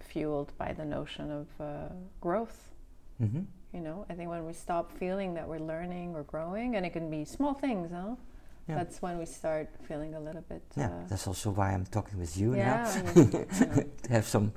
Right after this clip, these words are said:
Speaker 2: inspiration. Uh, you're working on a wonderful project, an algorithmic parfum, and there is an, a central proposition, which is one of the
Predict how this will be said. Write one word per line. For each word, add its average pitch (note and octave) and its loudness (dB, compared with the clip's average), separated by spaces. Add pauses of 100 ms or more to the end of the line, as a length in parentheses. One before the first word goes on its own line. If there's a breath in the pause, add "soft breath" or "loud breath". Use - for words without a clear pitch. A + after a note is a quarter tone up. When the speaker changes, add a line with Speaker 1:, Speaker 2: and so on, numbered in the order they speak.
(400 loud breath)
Speaker 2:
inspiration. C3+ 4 (840 loud breath)
Uh, C#3 6 (960)
you're E3 10
working C#3+ 10
on B2 8
a A2+ 4 (240)
wonderful B2 6
project, B2+ 6
an A2+ 6
algorithmic A2+ 4 (200)
parfum, B2 0 (600 loud breath)
and A2+ 4
there A2+ 4
is A2 2
an, A2 -2 (440 loud breath)
a B2+ -2
central B2 2
proposition, A#2+ 2
which B2 2
is G2 2
one A2 6
of A2 0
the G#2 2